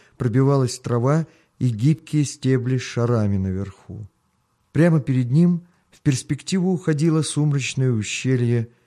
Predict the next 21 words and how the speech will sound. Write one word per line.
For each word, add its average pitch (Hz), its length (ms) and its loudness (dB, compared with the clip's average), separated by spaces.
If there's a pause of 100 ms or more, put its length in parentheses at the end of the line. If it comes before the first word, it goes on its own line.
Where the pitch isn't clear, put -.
(240)
Нового 113 580 2
Арбата. 101 680 -4 (380)
С - 140 -6
одной 123 280 2
стороны, 131 580 0
увенчанное 120 600 0
неизвестно 120 600 -2
как - 280 -4
уцелевшими 113 580 -4
домами, 139 540 0 (280)
по 120 120 0
форме 135 320 2
напоминавшими 131 720 0
раскрытые 123 600 -2
книги, 113 460 -2 (320)
а 139 100 -2
с 110 80 -2
другой — 131 520 0 (300)
частично 151 680 0
обрушившимися 131 1000 0 (240)
высотками, 104 1000 -2